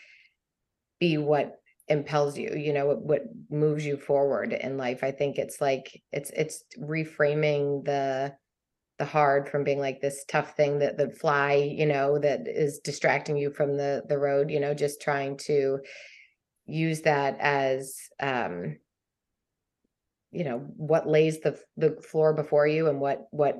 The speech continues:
you know, helps you walk the, the path, because it's so, yeah, we all have it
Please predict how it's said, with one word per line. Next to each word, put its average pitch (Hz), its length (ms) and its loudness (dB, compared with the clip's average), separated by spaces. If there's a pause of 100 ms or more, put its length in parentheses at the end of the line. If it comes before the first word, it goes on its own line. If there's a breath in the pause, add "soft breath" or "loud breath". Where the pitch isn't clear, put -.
you 143 160 -4
know, 123 240 -4 (400)
helps 147 320 -4
you 139 100 -6
walk 131 420 -4
the, - 200 -8 (100)
the 143 80 -8
path, - 460 -4
because 139 260 -6
it's - 300 -6
so, 156 500 4 (1700 loud breath)
yeah, 170 280 -4
we 143 100 0
all 160 160 4
have 160 300 -2
it 139 200 0